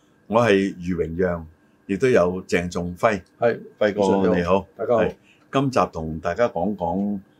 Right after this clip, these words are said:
Speaker 1: 呃，粵曲方面㗎啦。
Speaker 2: 嗯。
Speaker 1: 噉啊，鄧紫薇你就聽過啦。
Speaker 2: 鄧紫薇、
Speaker 1: 啊。
Speaker 2: 鄧紫棋就聽過。
Speaker 1: 啊，鄧紫薇、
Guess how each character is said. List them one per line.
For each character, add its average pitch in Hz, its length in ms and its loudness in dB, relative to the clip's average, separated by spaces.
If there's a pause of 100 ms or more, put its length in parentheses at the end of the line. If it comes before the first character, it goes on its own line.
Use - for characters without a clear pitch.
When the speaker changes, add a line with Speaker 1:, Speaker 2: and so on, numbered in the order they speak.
(140)
Speaker 1:
呃， 80 500 -6
粵 90 280 -6
曲 - 280 -2
方 120 200 6
面 87 160 -2
㗎 90 100 -4
啦。 104 240 -4
Speaker 2:
嗯。 107 380 -6 (120)
Speaker 1:
噉 - 220 0
啊， 87 240 -2 (380)
鄧 107 240 2
紫 117 320 0
薇 90 160 0
你 87 80 -6
就 104 160 2
聽 120 180 0
過 101 140 2
啦。 107 420 -2
Speaker 2:
鄧 123 300 0
紫 135 280 2
薇、 113 120 6
Speaker 1:
啊。 - 40 -12
Speaker 2:
鄧 120 160 0
紫 135 200 -4
棋 - 80 -12
就 104 200 -4
聽 120 200 0
過。 107 120 -2
Speaker 1:
啊， 85 300 -2
鄧 104 180 -2
紫 117 200 0
薇、 92 100 0